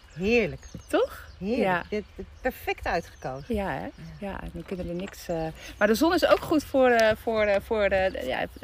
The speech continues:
Speaker 2: voor de coronacrisis, heb ik begrepen, hè? Dus, eh, we, we kijken uit naar de zomer.
Speaker 1: Ja.
Speaker 2: Eh, want dat zou ons gaan helpen, want dat is wel een van de aanleidingen waarom wij, eh, elkaar, eh, spreken vandaag. Ehm, hè, vanuit Twijnstra Gudde Interim Management spreken wij op dit moment met een aantal,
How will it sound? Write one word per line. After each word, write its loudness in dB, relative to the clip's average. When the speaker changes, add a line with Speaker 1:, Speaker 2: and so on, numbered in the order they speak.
Speaker 2:
voor -4
de 4
coronacrisis, -4
heb -6
ik -8
begrepen, -6
hè? -2
Dus, -8
eh, -2
we, -4
we -2
kijken 6
uit 4
naar 2
de -6
zomer. 0
Speaker 1:
Ja. -4
Speaker 2:
Eh, 0
want -6
dat -4
zou 2
ons -4
gaan -2
helpen, 0
want -2
dat -8
is -14
wel -2
een -4
van -10
de -6
aanleidingen -2
waarom -2
wij, 0
eh, -4
elkaar, -2
eh, -2
spreken 2
vandaag. -8
Ehm, -6
hè, -8
vanuit -6
Twijnstra -4
Gudde -6
Interim -2
Management -4
spreken -4
wij -4
op -10
dit -8
moment -6
met -8
een -8
aantal, -10